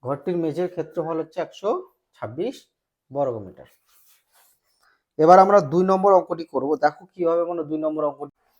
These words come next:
দেখো দুই নম্বর অঙ্কটা কি বলছে, একটি বর্গক্ষেত্রাকার জমির বাহুর দৈর্ঘ্য পনেরো মিটার হলে ওই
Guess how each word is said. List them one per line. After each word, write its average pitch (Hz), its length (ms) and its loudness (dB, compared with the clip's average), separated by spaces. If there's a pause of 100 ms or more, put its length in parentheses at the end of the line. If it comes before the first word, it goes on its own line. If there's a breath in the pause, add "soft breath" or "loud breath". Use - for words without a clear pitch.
(600)
দেখো 185 240 6 (120)
দুই 185 160 6
নম্বর 202 280 4
অঙ্কটা 208 340 2
কি 226 60 -8 (100)
বলছে, 214 220 4 (140)
একটি 220 180 -8 (120)
বর্গক্ষেত্রাকার 196 840 4
জমির 190 380 4
বাহুর 180 300 6
দৈর্ঘ্য 208 260 4 (100)
পনেরো 185 300 4
মিটার 202 280 2
হলে 165 200 4 (680)
ওই 190 160 6